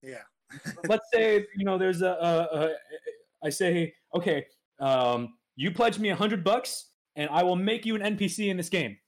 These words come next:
Speaker 2: You gotta model that N P C, maybe you gotta voice it, <laughs> right? You gotta script it to do something, probably. Nobody wants an N P C that just stands around and does nothing. Right?
Speaker 1: Hanging out in the corner of the fake world.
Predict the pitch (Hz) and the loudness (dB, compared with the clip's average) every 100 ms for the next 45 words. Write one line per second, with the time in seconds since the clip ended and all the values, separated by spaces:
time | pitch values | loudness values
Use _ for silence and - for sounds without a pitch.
0 | _ 127 139 147 156 175 180 175 175 170 | _ -2 0 2 2 2 2 0 -2 -2
1 | 190 180 - - 127 123 127 113 117 180 | -2 -2 -6 -6 -4 -2 -2 -2 0 -2
2 | 175 196 - - - - _ 113 139 110 | 0 -2 -4 -18 -20 -20 _ -4 -4 -2
3 | 156 - 208 156 - 208 - 143 117 190 | -4 -2 -2 -2 -2 -2 -2 -10 -4 -4
4 | 202 _ 123 110 127 143 107 107 123 156 | -4 _ -12 -4 -2 -2 -4 -4 -4 -4
5 | 113 110 104 107 104 110 101 104 - 107 | -6 -6 -8 -10 -10 -12 -12 -12 -16 -10
6 | 110 95 104 95 87 110 131 - _ _ | -10 -8 -10 -10 -12 -12 -14 -20 _ _
7 | _ _ _ _ _ _ _ - 101 147 | _ _ _ _ _ _ _ -2 0 0
8 | 147 143 143 131 127 - 147 135 127 120 | -2 -6 -8 -14 -20 -14 -12 -10 -12 -12
9 | 117 110 107 _ _ - 135 131 - 127 | -16 -18 -20 _ _ -8 -6 -6 -6 -6
10 | 117 101 | -6 -14